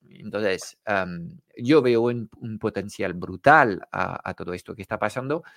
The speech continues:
pero también estoy molesto por, por el fomo tremendo que se está inyectando en el mercado. Am, am,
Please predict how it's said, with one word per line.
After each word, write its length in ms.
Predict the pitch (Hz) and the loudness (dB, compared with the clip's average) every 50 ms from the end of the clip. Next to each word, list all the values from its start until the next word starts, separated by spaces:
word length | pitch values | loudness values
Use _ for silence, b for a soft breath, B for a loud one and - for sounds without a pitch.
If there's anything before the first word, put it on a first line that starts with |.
| b b b b b _ | b b b b b _
pero 180 | - 127 123 | 2 4 4
también 260 | 117 120 117 123 123 131 | 4 2 2 0 -2 -4
estoy 200 | 127 - 127 117 | -6 -6 -6 -4
molesto 420 | 107 104 113 131 135 - 151 131 | -2 -2 -2 -4 -4 -6 -8 -6
por, 300 | - 110 101 92 90 _ _ _ _ _ _ _ _ _ _ _ _ _ _ _ _ - - _ | -4 -4 -6 -6 -6 _ _ _ _ _ _ _ _ _ _ _ _ _ _ _ _ -20 -10 _
por 140 | - 127 120 | 0 2 2
el 120 | 117 117 | 2 0
fomo 360 | 107 - - 156 156 143 131 | 0 4 6 6 8 6 4
tremendo 640 | - 135 139 120 131 165 175 156 117 92 78 - _ _ b b b b b b | 0 0 0 0 0 0 -2 -4 -6 -8 -10 -12 _ _ b b b b b b
que 120 | - 110 | -8 -8
se 80 | 104 110 | -6 -8
está 180 | 101 - 127 123 | -6 -6 -6 -6
inyectando 560 | 120 113 110 107 - - 123 127 123 113 101 | -4 -4 -6 -6 -4 -4 -6 -4 -4 -6 -6
en 60 | 98 | -6
el 100 | 95 95 | -8 -8
mercado. 600 | 98 98 92 - - 113 117 113 98 101 139 - _ _ _ _ _ _ _ _ _ _ _ - | -10 -10 -10 -6 -4 -2 -2 -2 -4 -8 -10 -14 _ _ _ _ _ _ _ _ _ _ _ -6
Am, 800 | 117 104 104 98 95 95 95 92 90 90 87 85 80 76 - - _ _ | -4 -2 -2 -2 -4 -6 -6 -8 -8 -8 -10 -10 -12 -14 -18 -20 _ _
am, 400 | - 90 87 82 80 80 - - | -12 -10 -10 -10 -12 -14 -18 -20